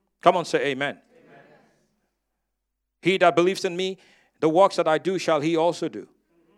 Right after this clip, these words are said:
And, and, and greater works, because I go to my Father." So I, I go to the young lady, I put my hand upon her, and I command the thing to cease.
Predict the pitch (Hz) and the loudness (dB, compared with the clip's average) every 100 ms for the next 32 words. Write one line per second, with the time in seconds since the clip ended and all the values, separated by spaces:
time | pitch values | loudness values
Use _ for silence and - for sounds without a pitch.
0 | _ _ _ - 151 143 147 143 139 139 | _ _ _ -4 -4 -4 -6 -8 -10 -2
1 | 151 220 - 170 135 113 - - - - | 0 0 -2 -2 -2 -4 -12 -14 -14 -4
2 | 185 170 - _ _ _ 139 139 165 156 | -2 -2 -6 _ _ _ -4 0 -2 -2
3 | 147 131 - 127 107 - - _ _ _ | -8 -10 -8 -8 -8 -18 -20 _ _ _
4 | _ _ _ _ _ _ _ _ _ _ | _ _ _ _ _ _ _ _ _ _
5 | - 147 135 139 135 170 208 208 175 165 | -2 0 -2 -4 -2 2 2 0 -4 -6
6 | 160 143 143 139 139 - _ - - - | -6 -6 -6 -6 -8 -14 _ -16 -8 -8
7 | 180 156 156 160 151 - 151 127 120 120 | -6 -8 -8 -10 -10 -10 -10 -6 -8 -8
8 | _ _ _ 120 127 123 131 127 151 156 | _ _ _ -16 -14 -12 -12 -8 -8 -6
9 | 131 - 143 135 131 131 - 120 - 156 | -10 -10 -12 -12 -16 -18 -14 -14 -12 -12
10 | 104 - - - - | -12 -14 -18 -20 -20